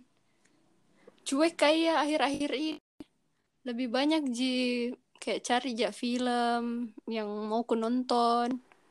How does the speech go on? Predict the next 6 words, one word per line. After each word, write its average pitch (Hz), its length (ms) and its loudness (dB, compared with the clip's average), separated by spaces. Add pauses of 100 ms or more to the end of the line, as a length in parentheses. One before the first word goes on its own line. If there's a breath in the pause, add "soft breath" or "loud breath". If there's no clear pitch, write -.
(540)
drama 240 480 4
lagi 233 320 -2
yang 226 80 -4
mau 233 160 -6
ku - 80 -4
habiskan. 247 1120 -2